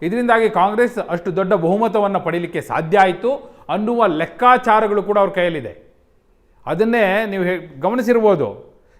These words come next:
ಜಮೀರ್ ಅಹಮದ್ ಖಾನ್ ಅವರು ತೆಲಂಗಾಣದಲ್ಲಿ ಕೊಟ್ಟಂಥ ಹೇಳಿಕೆ ಇರ್ಬೋದು, ರಾಜಸ್ಥಾನದಲ್ಲಿ ಹೋಗಿ ಕೊಟ್ಟಂಥ ಹೇಳಿಕೆಗಳಿರ್ಬೋದು, ಅದೆಲ್ಲವೂ ಕೂಡ ಇದೇ ಹಿನ್ನೆಲೆಯಲ್ಲಿ ಅವರು ಹೇಳಿಕೆಯನ್ನು ಕೊಟ್ಟಿದ್ದು. ಏನ್ ಹೇಳಿದ್ರು ಅವರು?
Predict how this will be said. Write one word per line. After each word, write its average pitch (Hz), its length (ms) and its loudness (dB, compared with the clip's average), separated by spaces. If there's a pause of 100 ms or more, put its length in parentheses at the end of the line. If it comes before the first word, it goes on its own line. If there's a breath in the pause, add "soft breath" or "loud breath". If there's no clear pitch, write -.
ಜಮೀರ್ 196 320 4
ಅಹಮದ್ 208 500 2
ಖಾನ್ 202 200 2
ಅವರು 202 200 2
ತೆಲಂಗಾಣದಲ್ಲಿ 214 640 2
ಕೊಟ್ಟಂಥ 190 340 -6
ಹೇಳಿಕೆ 139 380 -6
ಇರ್ಬೋದು, 139 580 -10 (580)
ರಾಜಸ್ಥಾನದಲ್ಲಿ 214 800 4
ಹೋಗಿ 190 160 0
ಕೊಟ್ಟಂಥ 147 340 -8
ಹೇಳಿಕೆಗಳಿರ್ಬೋದು, 135 1000 -8
ಅದೆಲ್ಲವೂ 185 440 6
ಕೂಡ 226 180 2 (360)
ಇದೇ 202 220 8
ಹಿನ್ನೆಲೆಯಲ್ಲಿ 226 440 2
ಅವರು 208 140 2
ಹೇಳಿಕೆಯನ್ನು 175 380 -2
ಕೊಟ್ಟಿದ್ದು. 120 300 -8
ಏನ್ 214 160 -4
ಹೇಳಿದ್ರು 202 260 0
ಅವರು? 151 500 -6